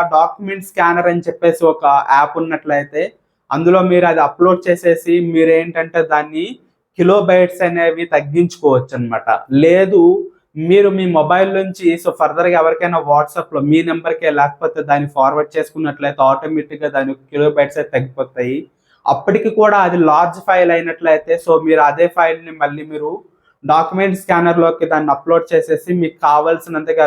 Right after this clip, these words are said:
దాన్ని, so మీ కిలోబైట్స్ తగ్గించుకోవడానికి ఇక్కడ ఆప్షన్ ఉంటుంది కాబట్టి, so అక్కడ నుంచి మీరు ఆప్షన్ బేస్ చేసుకొని ఆ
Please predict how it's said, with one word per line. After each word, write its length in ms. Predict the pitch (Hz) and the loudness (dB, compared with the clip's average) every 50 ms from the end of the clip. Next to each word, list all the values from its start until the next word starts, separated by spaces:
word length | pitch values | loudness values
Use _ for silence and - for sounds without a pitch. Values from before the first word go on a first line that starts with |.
| 143 147 | 2 0
దాన్ని, 340 | 175 - 147 147 147 156 185 240 269 - _ _ _ _ _ _ - | -2 -2 0 -2 -4 -4 -4 -6 -10 -16 _ _ _ _ _ _ 0
so 100 | 175 170 170 160 160 | 2 2 2 2 2
మీ 80 | 160 156 160 165 | -2 0 2 2
కిలోబైట్స్ 500 | 160 170 175 175 170 170 170 170 - - | 4 4 4 4 2 0 0 -2 0 -2
తగ్గించుకోవడానికి 720 | 151 143 143 151 151 156 - - 160 151 151 156 151 147 - _ | -2 -2 0 -4 -4 -4 -2 -2 -2 0 0 -2 -4 -4 -10 _
ఇక్కడ 180 | _ 147 135 135 139 151 | _ -2 0 0 0 0
ఆప్షన్ 260 | 156 - - 165 156 | -2 -6 -8 -6 -6
ఉంటుంది 220 | 151 143 151 151 147 147 | -6 -6 -8 -6 -2 0
కాబట్టి, 300 | 139 135 139 135 135 - 190 185 | 0 0 0 -4 -4 -4 -4 -2
so 80 | 165 143 131 | -2 -2 -2
అక్కడ 180 | - 156 151 151 156 | -2 -4 -4 -2 -4
నుంచి 160 | 156 151 - 151 139 | -8 -8 -10 -6 -4
మీరు 140 | 147 151 - 226 269 277 | -2 0 2 2 2 0
ఆప్షన్ 360 | - - - - 156 151 143 143 | -2 -4 -10 -8 -8 -8 -4 -4
బేస్ 180 | 143 139 139 - - | -6 -6 -6 -8 -10
చేసుకొని 340 | 131 127 - - 147 156 | -10 -10 -4 -4 -2 -2
ఆ 40 | 147 | -2